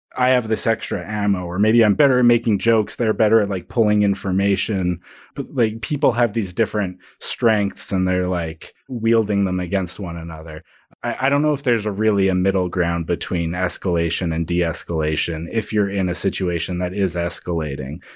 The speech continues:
I think you either have to start actively trying to pull it back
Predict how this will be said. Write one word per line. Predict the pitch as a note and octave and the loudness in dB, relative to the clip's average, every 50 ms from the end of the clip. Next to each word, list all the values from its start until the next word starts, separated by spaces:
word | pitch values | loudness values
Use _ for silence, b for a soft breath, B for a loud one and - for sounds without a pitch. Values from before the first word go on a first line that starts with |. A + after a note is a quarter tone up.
| B B B | B B B
I | G2+ | -2
think | F2+ F#2 F#2 E2+ | -2 0 0 0
you | F2+ F#2 | 0 0
either | F#2 F#2+ F#2 F#2 F2 | 0 0 2 0 0
have | F2 F#2 F2+ - | 2 0 -2 -2
to | - F#2+ E2+ | -2 -4 -4
start | - - - A#2 G#2 G2+ G2 F#2+ - _ _ _ - | -4 -2 -2 -2 -2 -2 -2 -4 -8 _ _ _ -10
actively | - A2+ G#2 F#2 - - A#2 G2 G2+ G2+ G2 | -6 -6 -6 -6 -4 -4 -4 -2 -2 -4 -4
trying | - - A2+ G#2 G2 | -4 -4 -4 -4 -4
to | F#2+ | -4
pull | F#2 - - A2 G2 | -4 -4 -2 -2 -2
it | F#2 F2 E2 | -2 -6 -6
back | - A#2 C#3 D3+ D3 C#3 - - | -6 -4 -4 -4 -4 -6 -10 -20